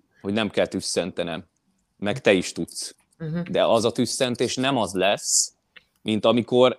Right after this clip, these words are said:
Speaker 1: elindul valami nagyon nagy energia belülről, és az fogja a testedet igazából tüsszenteni. És hogy nekünk ehhez az energiához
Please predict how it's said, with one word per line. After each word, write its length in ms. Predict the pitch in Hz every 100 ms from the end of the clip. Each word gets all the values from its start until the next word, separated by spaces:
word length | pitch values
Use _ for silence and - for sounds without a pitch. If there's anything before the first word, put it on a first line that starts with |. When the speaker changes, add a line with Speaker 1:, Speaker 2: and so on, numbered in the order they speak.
| _
Speaker 1:
elindul 500 | - 131 131 113 117
valami 300 | 110 113 113
nagyon 340 | 110 131 113 104
nagy 160 | 104
energia 420 | 104 101 98 101 98
belülről, 720 | 107 101 90 90 90 110 143
és 220 | - 101 -
az 280 | 131 127 -
fogja 880 | - 104 90 - - _ - 107 104
a 120 | 101
testedet 640 | - 110 - 101 90 -
igazából 600 | 90 95 95 90 90 90
tüsszenteni. 800 | - 92 - 85 92 104 87 - _ _ _ - _ _ _ _ _ _ _ -
És 160 | 87
hogy 80 | 110
nekünk 320 | 113 127 123 -
ehhez 320 | 147 135 98
az 100 | 95
energiához 1200 | 107 101 90 92 95 87 87 90 90 90 -